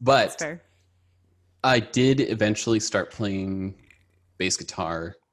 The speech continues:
Speaker 1: Man, I don't remember when I started playing. I think I might have been ten.
Speaker 2: You were definitely still in elementary school.
Speaker 1: Yeah, it was in elementary school when I started, and then I played that through, so my dad helped teach me with that, and then I did take some,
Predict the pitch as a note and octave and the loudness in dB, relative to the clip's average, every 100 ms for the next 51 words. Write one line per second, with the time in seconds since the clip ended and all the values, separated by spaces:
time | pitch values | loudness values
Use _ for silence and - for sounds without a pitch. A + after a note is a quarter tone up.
0 | _ G#2+ G2+ F#2 C#3 G#2+ G2+ G2 E2 - | _ -6 -4 -2 -2 0 0 0 -2 -4
1 | E2+ D#2+ F2 D#2+ D2 G2+ B2 D3+ D3 D3 | -4 -4 -6 -8 -6 -6 -2 0 0 0
2 | A2 E2+ E2 - _ - - E2+ F2+ A#2 | 0 -2 -6 -14 _ -20 -14 -10 -8 -6
3 | B2+ C3+ - _ _ - _ - A#3+ C#4+ | -4 -6 -10 _ _ -20 _ -14 -12 -8
4 | D4 D4 E4 C4+ A3+ G3 F#3+ E3 D#3+ D3 | -8 -8 -8 -8 -10 -12 -12 -12 -12 -12
5 | D3 C#3+ - - - F#3+ _ _ _ - | -14 -16 -16 -16 -16 -16 _ _ _ 4
6 | G#2 G2 G2 A2+ C#3+ D3+ B2+ A#2 G2+ G#2 | 6 6 6 4 6 6 6 4 0 -2
7 | - - F2+ D#2+ C#2+ - E2+ D#2 D#2 - | -4 -2 -2 -2 -2 -2 -2 -4 -6 -4
8 | F#2 F2 - A#2 A2+ G2+ - _ G#2+ G2 | -2 -2 2 4 4 0 -12 _ 0 2
9 | F2 E2 - _ - F#2 F2+ F2+ E2+ - | 2 0 -6 _ -8 -6 -4 -6 -10 -14
10 | _ _ _ _ - - A2+ G#2 F#2+ F2 | _ _ _ _ -4 2 2 2 2 0
11 | F2 - - F#2+ - - - D#2+ C#2 - | -4 -18 -10 -10 -8 -10 -8 -6 -4 -4
12 | D#2 D#2 E2+ E2+ E2 E2+ - E2+ - D2 | -4 -4 -4 -2 -2 -2 -4 -6 -6 -8
13 | D#2 | -14